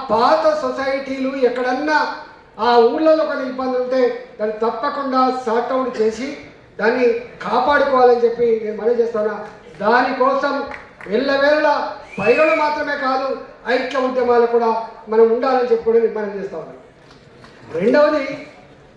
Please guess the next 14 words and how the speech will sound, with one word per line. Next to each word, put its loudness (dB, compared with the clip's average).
ఇవాళ 2
ఒకప్పుడు 2
చెర్లలో 2
మనకు 2
తెలుసు, 2
జల్ల 6
చేపలు, -2
కొడిపి 4
చేపలు, -4
మాల 4
పంకిరిగాళ్ళు, 0
ఏదో 6
చిన్న -6
చిన్న -2